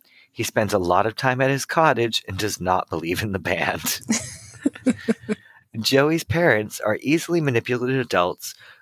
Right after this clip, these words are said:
who, manipulated adults who spoil Joey Jeremiah a lot. Teresa is a girl from the Queen Street Community Center. She's in a band called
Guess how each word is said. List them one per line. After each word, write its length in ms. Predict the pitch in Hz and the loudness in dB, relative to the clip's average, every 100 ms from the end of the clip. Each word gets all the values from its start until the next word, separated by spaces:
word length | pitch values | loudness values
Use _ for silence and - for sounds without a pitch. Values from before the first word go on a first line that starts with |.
| - | -8
who, 200 | - 143 | 0 2
manipulated 680 | 117 123 - 139 143 156 - | 2 2 2 2 2 0 0
adults 560 | 143 - 87 87 - - - _ | 0 2 0 -2 -6 -12 -14 _
who 120 | - | -8
spoil 400 | - - 98 98 | -4 2 4 4
Joey 260 | 87 92 90 | 2 2 2
Jeremiah 680 | 82 85 82 82 80 80 80 - | 2 0 2 2 4 2 -2 -4
a 80 | 90 | -2
lot. 560 | 80 64 - - - - _ _ _ _ _ - - - - _ | -2 -2 -4 -8 -14 -14 _ _ _ _ _ -20 -20 -20 -20 _
Teresa 720 | - 117 110 196 - 92 87 - | -2 0 0 0 2 2 2 0
is 140 | 101 | -2
a 60 | 101 | -2
girl 260 | - 98 117 | 0 0 0
from 200 | - 95 | -2 -6
the 80 | |
Queen 340 | 92 - 98 110 | -6 -6 -6 -2
Street 360 | - - 98 | -2 -2 -2
Community 520 | - 90 82 82 71 76 | -4 -6 -6 -6 -8 -8
Center. 560 | - 78 76 71 69 - _ | -6 -4 -4 -6 -6 -12 _
She's 320 | - 104 95 | -4 -2 -2
in 80 | 101 | -2
a 80 | 85 | 0
band 440 | 95 90 92 95 | 2 2 2 -2
called 320 | - 76 71 | -2 0 0